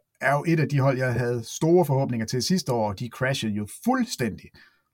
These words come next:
Og jeg er stadigvæk, jeg vil stadigvæk mene, at det der Gobert-trade er, er det dårligste trade i N B A's historie. Altså, det, det giver på ingen måde mening for mig, og det har det aldrig gjort. Øhm, og, og det er,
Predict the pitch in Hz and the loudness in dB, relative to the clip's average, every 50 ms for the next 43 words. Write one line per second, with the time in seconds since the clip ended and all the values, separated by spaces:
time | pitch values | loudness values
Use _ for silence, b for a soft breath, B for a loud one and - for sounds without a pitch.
0 | _ - 117 113 113 110 110 107 - - 160 170 196 180 143 131 131 - - - | _ -8 -6 -4 -2 -2 -2 -4 -2 2 4 4 4 4 4 2 0 -2 -6 -10
1 | 113 104 104 104 - - - 175 190 160 - - 165 - 143 131 135 139 135 117 | -10 -10 -8 -8 -10 -2 0 2 2 4 4 2 0 2 2 2 2 4 2 2
2 | 98 127 120 123 113 - - 117 - 123 123 131 131 - - 123 110 107 104 - | 0 -2 -2 -2 -2 -2 -4 -6 -2 -2 -2 -2 -4 -4 -4 -4 -4 -4 -4 -8
3 | - - - 110 110 104 101 98 _ b b b b b b b b b - - | -12 -10 -6 -4 -4 -4 -4 -8 _ b b b b b b b b b -8 -6
4 | 110 120 110 135 120 123 127 120 - 113 101 - 117 113 113 110 110 107 101 104 | -6 -4 -2 0 0 2 0 0 -2 -4 -6 -4 -2 -2 0 0 -2 -2 -2 -2
5 | 107 104 110 104 - 95 - 95 80 73 73 - _ _ - 101 98 104 101 135 | -4 -4 -4 -4 -6 -8 -8 -10 -10 -12 -14 -18 _ _ -20 -14 -14 -10 -6 -6
6 | 131 143 160 147 143 175 175 139 113 - - 151 151 147 - _ _ - - 180 | -2 0 0 0 2 2 2 2 2 2 0 -2 -2 -2 -4 _ _ -2 2 4
7 | 180 185 202 196 180 151 143 - 120 127 123 123 135 139 139 123 113 120 117 120 | 6 6 6 4 4 0 -2 -2 -2 0 0 0 0 -2 -2 0 -2 -2 0 -2
8 | 123 120 110 - 101 90 92 92 95 104 110 127 127 127 131 156 185 196 170 110 | -2 -4 -6 -6 -8 -8 -6 -6 -6 -4 -2 0 0 2 4 4 4 2 2 2
9 | 120 117 104 90 - _ B B B B B B B _ - 113 110 107 104 98 | 2 0 -2 -2 -6 _ B B B B B B B _ -10 -8 -6 -4 -4 -2
10 | 98 98 98 98 95 95 90 92 _ _ _ _ _ 220 - _ - 123 113 110 | -2 -2 -2 -2 -2 -4 -6 -8 _ _ _ _ _ -20 -20 _ -8 -6 -6 -6
11 | - 123 117 139 139 135 127 117 113 107 107 101 98 95 | -6 -8 -4 -2 -2 -2 0 0 -2 -2 -2 -2 -4 -6